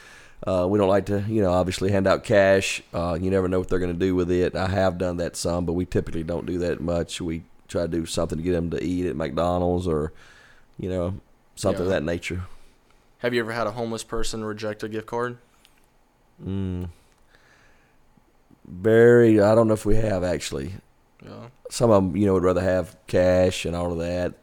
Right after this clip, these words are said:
Speaker 1: instead of having a gift card, but most people are fine with that. Usually you can
Speaker 2: Yeah.
Speaker 1: judge a little bit of talking to 'em what their, how their motives are, and
Speaker 2: Well,
Speaker 1: if
Speaker 2: I
Speaker 1: they're
Speaker 2: know.
Speaker 1: there just to, you know, try to con you or actually really need something.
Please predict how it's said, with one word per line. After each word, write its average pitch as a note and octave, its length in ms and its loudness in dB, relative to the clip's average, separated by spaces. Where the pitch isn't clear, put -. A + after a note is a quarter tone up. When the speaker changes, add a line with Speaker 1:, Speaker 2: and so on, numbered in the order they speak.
Speaker 1:
instead E2+ 300 -2
of F2 60 0
having E2+ 380 0
a G2+ 100 -6
gift F#2 260 -2
card, F#2 280 2
but G#2 60 0
most A2+ 200 4
people G2 160 2
are F#2 40 2
fine F#2 340 0
with E2 100 0
that. D2+ 260 -4
Usually D#3 220 0
you B2+ 60 4
can A2 100 4
Speaker 2:
Yeah. G2+ 80 0
Speaker 1:
judge A2 320 12
a G2+ 80 6
little G#2 180 8
bit G2+ 100 6
of G2 80 2
talking G#2 300 4
to A2 120 0
'em G#2 120 2
what G2 180 2
their, F#2 260 2
how G#2 120 2
their G2 120 4
motives G#2 380 4
are, A2 320 2
and F2+ 260 -4
Speaker 2:
Well, C#3 120 2
Speaker 1:
if F3 40 6
Speaker 2:
I G#3 40 4
Speaker 1:
they're A#3 180 8
Speaker 2:
know. C3 40 0
Speaker 1:
there G#2+ 260 8
just G2 280 -4
to, F#2+ 200 -4
you A2 140 0
know, F#2 200 2
try G2 240 2
to F#2 60 0
con G2 380 2
you F#2+ 140 2
or E2+ 80 2
actually F#2 400 0
really G2 220 4
need F#2 220 0
something. D#2 320 -4